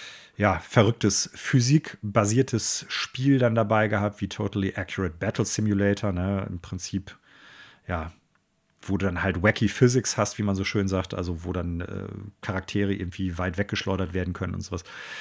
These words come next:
Man hat irgendwie so ein, so ein Kaugummi, äh, artiges Paste-, äh, Kaugummi-bunt und pastellartiges, äh, herzliches Spiel gesehen dabei. Also es ist so, es ist Indie gewesen, viel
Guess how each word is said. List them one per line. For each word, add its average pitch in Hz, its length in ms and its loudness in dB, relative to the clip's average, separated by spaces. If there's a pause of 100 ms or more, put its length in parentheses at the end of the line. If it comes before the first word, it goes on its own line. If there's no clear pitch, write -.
(180)
Man 120 180 4
hat 135 180 2
irgendwie 123 240 4
so 120 160 2
ein, 120 60 2
so 117 80 0
ein 120 160 0
Kaugummi, 113 600 4
äh, 110 520 2
artiges 107 420 0
Paste-, - 420 -6
äh, 104 140 -4 (100)
Kaugummi-bunt 117 840 0 (480)
und 110 280 -4
pastellartiges, 104 1040 -2
äh, 90 340 -2 (540)
herzliches 135 680 2
Spiel 120 360 0
gesehen 107 360 2
dabei. 104 300 2
Also 127 160 4
es 131 100 4
ist - 220 2
so, 160 400 2 (720)
es 135 160 4
ist - 260 2 (800)
Indie 175 400 8
gewesen, 170 800 6 (160)
viel 135 520 4